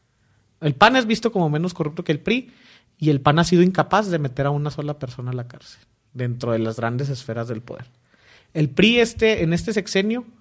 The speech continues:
Peña Nieto, por lo que tú quieras, pues porque ya no los podía sostener a lo mejor.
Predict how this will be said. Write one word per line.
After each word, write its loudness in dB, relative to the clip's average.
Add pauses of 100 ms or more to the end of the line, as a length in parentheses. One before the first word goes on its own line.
(320)
Peña 2
Nieto, 0 (420)
por 4
lo 4
que 2
tú -6
quieras, 2
pues -6
porque -6
ya -4
no -2
los 0
podía 0
sostener -6
a -2
lo -4
mejor. -4